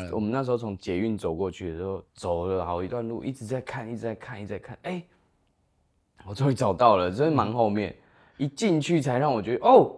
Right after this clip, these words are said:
Speaker 1: 真的别有洞天欸。
Speaker 2: <laughs> 是，的确，的确，真的是别有洞天。那你会发现，其实，呃，在迪化街上真的都是老房子。
Speaker 1: 对。
Speaker 2: 你在外面会看不出来研究所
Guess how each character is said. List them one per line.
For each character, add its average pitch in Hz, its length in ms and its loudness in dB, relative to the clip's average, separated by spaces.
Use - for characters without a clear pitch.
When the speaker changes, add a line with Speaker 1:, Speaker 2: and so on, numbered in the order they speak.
Speaker 1:
真 254 100 6
的 254 60 6
别 220 140 4
有 226 100 12
洞 226 220 8
天 214 240 10
欸。 143 260 8
Speaker 2:
<laughs> - 80 -8
是， 139 320 6
的 101 200 4
确， 104 320 6
的 90 200 0
确， 107 220 4
真 202 160 8
的 190 100 8
是 156 60 2
别 127 140 8
有 98 100 8
洞 92 220 0
天。 90 180 -2
那 190 160 2
你 143 180 6
会 156 120 8
发 156 160 6
现， 147 260 8
其 135 220 4
实， 107 300 2
呃， 98 340 4
在 110 380 6
迪 101 200 0
化 135 180 2
街 110 200 2
上 95 260 -2
真 165 260 4
的 123 120 4
都 113 180 2
是 107 140 0
老 80 200 -2
房 76 300 -12
子。 71 240 -12
Speaker 1:
对。 90 240 -4
Speaker 2:
你 98 80 -4
在 139 140 2
外 151 180 6
面 139 220 6
会 131 80 6
看 139 260 -2
不 120 120 6
出 113 240 2
来 80 260 -4
研 107 180 -2
究 131 160 6
所 92 240 -2